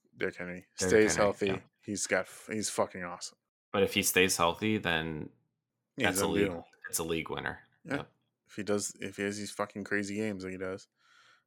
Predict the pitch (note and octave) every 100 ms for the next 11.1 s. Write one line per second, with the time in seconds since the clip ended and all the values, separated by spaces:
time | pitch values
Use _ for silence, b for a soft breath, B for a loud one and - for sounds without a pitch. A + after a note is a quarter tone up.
0 | - G#2 G#2 G#2+ A2+ A#2+ A#2 - F2+ -
1 | A#2+ A2 A2+ G#2+ - - - G2 - A2+
2 | - A2+ G#2 A2 G2+ G2+ G2 G#2 _ A2
3 | G2+ G2 F#2 G2+ G2+ G#2 E2+ E2 D#2 D2+
4 | - D#2 D2+ D#2 D#2 D#2 - D2+ D2 -
5 | - D#2 D#2 _ _ _ C#3+ G2+ F2+ -
6 | F2+ F2 F#2 F2+ - - C3 E3+ B2 G2+
7 | G2+ - G2+ F#2 - - - A2+ B2+ A#2
8 | - G#2 G2+ F#2+ G#2 A2 G2 - F2+ F#2+
9 | F#2 - - G2+ B2+ A#2 - G2 - -
10 | A2 G#2+ F#2 F2+ F2 - B B B E2